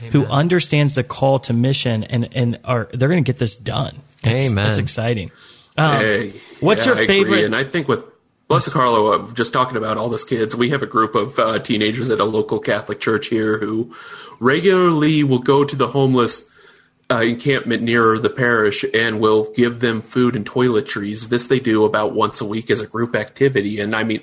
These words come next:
Speaker 3: they raise the money themselves,
Speaker 2: Hmm.
Speaker 3: buy the products themselves, and then distribute it, that usually with an adult who has to drive them. But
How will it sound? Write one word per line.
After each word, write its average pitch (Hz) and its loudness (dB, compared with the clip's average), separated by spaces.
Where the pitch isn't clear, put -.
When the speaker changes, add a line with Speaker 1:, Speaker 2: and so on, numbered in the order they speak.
Speaker 3:
they 120 2
raise 120 0
the 120 2
money 117 0
themselves, 110 -2
Speaker 2:
Hmm. 123 4
Speaker 3:
buy 151 2
the 160 2
products 101 0
themselves, 107 0
and 120 0
then 135 2
distribute 131 2
it, - -2
that 98 0
usually 139 4
with 117 0
an 113 0
adult 104 0
who 110 0
has 98 0
to 120 -12
drive 101 -2
them. 110 -2
But 104 -2